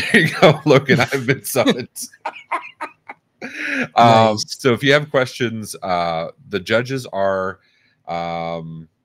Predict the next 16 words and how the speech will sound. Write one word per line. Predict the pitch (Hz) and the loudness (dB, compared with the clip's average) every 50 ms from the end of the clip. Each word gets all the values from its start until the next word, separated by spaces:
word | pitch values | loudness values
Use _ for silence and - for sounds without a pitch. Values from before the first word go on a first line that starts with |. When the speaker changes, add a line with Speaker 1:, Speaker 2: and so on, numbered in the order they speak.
| _ _ _ _ _ _ _ - | _ _ _ _ _ _ _ -6
Speaker 1:
help | 117 120 113 | -6 -4 -4
me | 107 | -4
out, | 98 92 87 82 | -4 -4 -4 -4
Logan. | 85 82 78 80 78 | -6 -6 -8 -8 -10
The | 82 | -12
judges | 80 90 110 110 117 120 113 98 | -8 -4 -4 -4 -4 -6 -6 -4
are, | 101 92 90 90 87 87 87 - - | -2 -2 0 0 -2 -2 -4 -6 -8
uh, | 90 87 82 85 | -8 -8 -8 -8
Logan, | 90 95 101 104 104 101 104 104 98 98 98 - | -6 -4 -4 -4 -4 -4 -6 -8 -8 -8 -12 -14
Alex, | - 92 92 92 92 - - - - - | -12 -10 -10 -8 -10 -10 -12 -16 -14 -12
Alexandria | 90 87 85 85 78 101 95 92 98 92 87 | -10 -10 -10 -8 -8 -8 -8 -6 -8 -8 -8
Boyd | 82 82 98 107 104 98 98 90 | -8 -8 -8 -8 -6 -6 -8 -10
at | - 76 85 | -10 -12 -12
O | 90 87 85 | -12 -12 -12
I | 90 | -14
T, | - - - 165 151 139 131 127 123 | -14 -14 -12 -10 -8 -8 -8 -10 -12